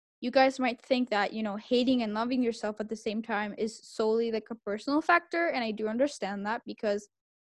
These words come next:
all the ne-, the negativity that is spread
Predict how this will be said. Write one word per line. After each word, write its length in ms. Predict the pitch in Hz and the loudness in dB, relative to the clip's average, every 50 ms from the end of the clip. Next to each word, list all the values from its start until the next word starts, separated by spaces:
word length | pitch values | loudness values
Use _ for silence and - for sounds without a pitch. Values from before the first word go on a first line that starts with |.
| _ - | _ 4
all 120 | 233 254 | 6 8
the 120 | 269 269 262 | 8 8 6
ne-, 240 | 254 247 240 - - _ | 6 2 0 -2 -6 _
the 100 | 208 233 | -2 -2
negativity 580 | 226 226 226 226 220 226 - 269 247 247 240 226 | 0 0 0 -2 -2 0 0 0 0 0 -2 -2
that 100 | 226 214 | 0 -2
is 160 | 214 214 - | -2 -2 -6
spread 520 | - - _ - 247 247 254 240 208 196 | -12 -10 _ 2 4 6 6 6 4 2